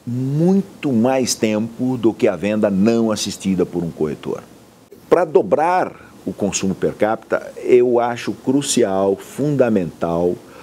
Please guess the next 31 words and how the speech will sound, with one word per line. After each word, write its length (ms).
corretores 1040
e 80
seguradores, 1000
nós 320
aqui, 340
tá? 220
Olho 320
no 180
olho 240
aqui, 320
trabalhar 600
no 180
desenvolvimento 520
de 60
canais. 440
É 220
essa 160
a 20
expectativa 680
que 140
eu 60
tenho, 380
que 80
todos 240
vocês 440
que 80
estão 220
nos 200
ouvindo, 500
por 120
favor, 460